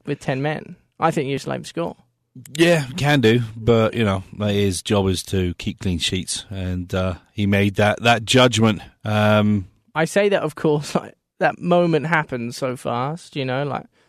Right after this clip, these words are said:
Speaker 1: that is a split-second decision,
Speaker 2: Mm-hmm.
Speaker 1: and instinct is always going to take over.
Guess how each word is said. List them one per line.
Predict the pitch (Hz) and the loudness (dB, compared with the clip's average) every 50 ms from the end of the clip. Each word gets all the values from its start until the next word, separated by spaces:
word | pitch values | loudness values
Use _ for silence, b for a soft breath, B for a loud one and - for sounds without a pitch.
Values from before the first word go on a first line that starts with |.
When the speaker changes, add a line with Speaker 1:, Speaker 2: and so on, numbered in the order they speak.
| _ - | _ -2
Speaker 1:
that | - 160 | -2 0
is | 156 160 | 0 0
a | 151 | -2
split-second | 147 - - - 175 156 - - - 139 131 - 135 | -4 -8 -6 -4 -2 -2 -2 -2 -2 -2 -2 -4 -8
decision, | 123 123 - - 131 123 147 143 143 165 | -10 -8 -8 -6 -6 -6 -6 -8 -6 -6
Speaker 2:
Mm-hmm. | 180 117 85 92 90 - _ _ _ _ _ - | -4 -4 -4 -4 -6 -8 _ _ _ _ _ -6
Speaker 1:
and | 135 135 - | -6 -6 -4
instinct | - 160 165 165 156 - - 151 139 135 135 - | -4 -2 -2 -2 -2 -4 -4 -4 -4 -4 -4 -6
is | - 143 139 | -8 -8 -8
always | - - 151 156 147 139 139 131 131 131 127 127 - - - - - _ _ - | -4 -2 0 0 0 0 0 0 0 -2 -4 -6 -10 -12 -18 -20 -20 _ _ -2
going | 143 127 127 127 127 | 0 0 0 0 -2
to | - - | -6 -6
take | - - 143 127 123 - | -4 -2 -2 -2 -2 -2
over. | 123 120 123 147 156 - 175 | -2 -2 -2 -2 -4 -6 -6